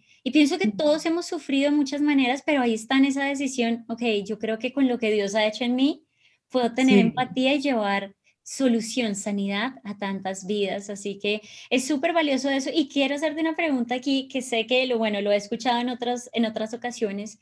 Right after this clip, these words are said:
Speaker 1: Tú pasaste una situación de, de salud muy difícil. Cuéntanos un poquito de eso. Bueno, ya Dios te ha dado la, la victoria, la sanidad. ¿Y cómo ese momento de dolor también te ayudó a, a llevar una palabra de aliento a los demás?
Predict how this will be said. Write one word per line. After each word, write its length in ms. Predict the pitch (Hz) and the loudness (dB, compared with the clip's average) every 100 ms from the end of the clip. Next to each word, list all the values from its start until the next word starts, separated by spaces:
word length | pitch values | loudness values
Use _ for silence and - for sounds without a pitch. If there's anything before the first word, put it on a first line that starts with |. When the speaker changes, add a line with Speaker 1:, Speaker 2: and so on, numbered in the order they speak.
| _ - - | _ -20 -10
Speaker 1:
Tú 120 | - 269 | -4 0
pasaste 400 | 330 349 330 339 | 0 0 -2 -4
una 140 | 339 | -4
situación 540 | 339 311 285 254 220 | -6 -8 -8 -4 -4
de, 180 | 226 254 | -4 -4
de 180 | 247 254 | -6 -8
salud 540 | 240 214 208 226 247 254 - _ _ | -6 -4 0 2 2 -2 -10 _ _
muy 280 | 240 262 285 | 4 6 6
difícil. 680 | 269 285 294 285 - 196 - | 4 2 6 6 6 -2 -2
Cuéntanos 420 | 247 262 294 302 | 2 4 2 2
un 120 | 285 247 | 0 0
poquito 460 | 254 269 269 269 | -2 0 0 0
de 300 | 277 254 214 | 2 4 6
eso. 200 | 220 233 | 4 2
Bueno, 220 | 247 220 226 | -2 0 0
ya 180 | 214 202 | 0 0
Dios 300 | 208 214 - - | 0 -2 -6 -2
te 60 | 226 | 0
ha 80 | |
dado 120 | 220 220 | 2 0
la, 180 | 226 226 | -2 -2
la 160 | 214 | -2
victoria, 580 | 208 202 - 208 202 202 | 0 -2 -2 -2 0 0
la 140 | 202 202 | -2 -6
sanidad. 540 | 196 185 180 190 196 - - - | -8 -6 -4 -2 -2 -6 -20 -4
¿Y 160 | 277 | -4
cómo 360 | 269 294 302 359 | 4 6 6 4
ese 240 | 349 - | 2 0
momento 400 | 349 330 277 269 | 0 2 2 2
de 80 | 285 | 2
dolor 400 | 294 277 247 294 - _ | 0 0 0 -2 -8 _
también 260 | 254 247 | 2 2
te 80 | 233 | 2
ayudó 380 | 240 277 262 240 | 0 2 4 2
a, 640 | 262 226 220 202 185 - - | 2 0 0 0 -2 -4 -8
a 140 | 202 | -8
llevar 300 | 214 220 214 | 0 2 2
una 180 | 220 226 | 2 0
palabra 420 | 247 226 196 196 | 0 0 -2 0
de 40 | 214 | 0
aliento 360 | 214 196 185 202 | 0 -2 -4 -4
a 20 | |
los 180 | 233 202 | -4 -4
demás? 520 | 175 185 185 - | -4 -6 -8 -18